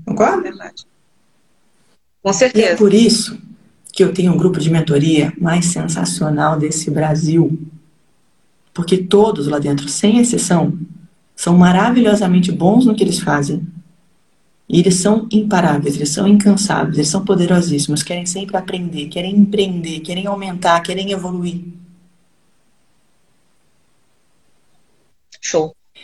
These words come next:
Speaker 1: Sabe quem me motiva todos os dias? A Camila. Sabe quem motiva a Camila todos os dias? Eu. A gente tem que andar, Elis, com os nossos iguais. Ou com os nossos melhores.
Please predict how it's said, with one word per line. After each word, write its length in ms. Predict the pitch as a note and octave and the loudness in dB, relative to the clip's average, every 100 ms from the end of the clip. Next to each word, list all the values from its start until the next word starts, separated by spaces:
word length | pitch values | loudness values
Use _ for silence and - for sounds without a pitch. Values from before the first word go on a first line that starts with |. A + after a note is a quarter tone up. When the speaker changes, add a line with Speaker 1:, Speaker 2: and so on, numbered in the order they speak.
| - _ - | -20 _ -6
Speaker 1:
Sabe 360 | - A3 A#3 | 0 0 0
quem 400 | - A3+ A#3 B3 - - | -2 2 2 2 -2 -2
me 160 | F#3+ G#3 | 0 2
motiva 500 | F#3+ G3+ G3+ G#3+ G#3+ | 4 2 2 0 0
todos 320 | - F#4 G3+ | 2 2 4
os 80 | F#3 | 2
dias? 460 | G#3+ F#3+ - - - - | 4 2 0 -8 -12 -10
A 80 | |
Camila. 440 | - B3 A3+ E3+ - - - - _ _ _ _ _ _ _ _ - | 0 4 4 4 -2 -8 -16 -20 _ _ _ _ _ _ _ _ -4
Sabe 280 | - B3+ A#3+ | 0 0 2
quem 140 | B3 | 4
motiva 360 | A#3 A#3 A#3 G#3+ | 4 4 2 2
a 40 | |
Camila 380 | G#3+ G#3+ A#3+ F#3+ | 4 6 6 4
todos 260 | G3+ E3 | 0 -4
os 100 | D#3+ | -4
dias? 480 | F3+ A3 E3+ - - - | 0 2 2 -4 -8 -2
Eu. 300 | G#3 D#3 - - - - _ _ _ _ _ _ _ _ _ _ _ - - _ | 0 0 -4 -12 -20 -20 _ _ _ _ _ _ _ _ _ _ _ -20 -20 _
A 100 | - | 0
gente 260 | E3+ G#3+ A3+ | 4 4 4
tem 140 | A#3 | 2
que 100 | A#3 | 2
andar, 460 | G3 E3 F3 E3+ - - | 2 2 2 0 -4 -4
Elis, 400 | D3+ D3 C#3+ - | -2 0 -2 -4
com 160 | - E3+ | -6 -6
os 80 | |
nossos 360 | D#3+ F3 F3 E3 | -2 0 0 -2
iguais. 600 | - - - - - - _ _ _ _ _ | -2 -4 -6 -10 -12 -14 _ _ _ _ _
Ou 100 | - | -4
com 100 | E3+ | 2
os 120 | G3 | 2
nossos 320 | E3+ F3+ - F3 | 4 2 2 0
melhores. 720 | F#3+ F#3+ C#3 C#3 - - | 2 2 2 -4 -6 -8